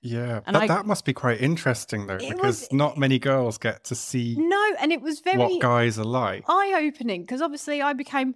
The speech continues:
Speaker 2: one of the lads. So they
Speaker 1: Yeah.
Speaker 2: would talk to me about this,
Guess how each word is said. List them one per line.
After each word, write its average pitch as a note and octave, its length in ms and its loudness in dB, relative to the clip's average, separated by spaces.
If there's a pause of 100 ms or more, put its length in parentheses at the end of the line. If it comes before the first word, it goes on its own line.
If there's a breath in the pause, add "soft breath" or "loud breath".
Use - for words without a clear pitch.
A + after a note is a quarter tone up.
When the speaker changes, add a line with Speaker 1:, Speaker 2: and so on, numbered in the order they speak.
Speaker 2:
one F3+ 220 -6
of F3+ 140 -14
the G#3 80 -2
lads. G3 500 -4 (120)
So B2 300 2
they - 100 4
Speaker 1:
Yeah. A#2+ 100 2
Speaker 2:
would G#2 180 -4
talk F4+ 320 -2
to - 140 -4
me F#3 460 0
about F3 460 -2
this, G#3+ 640 -6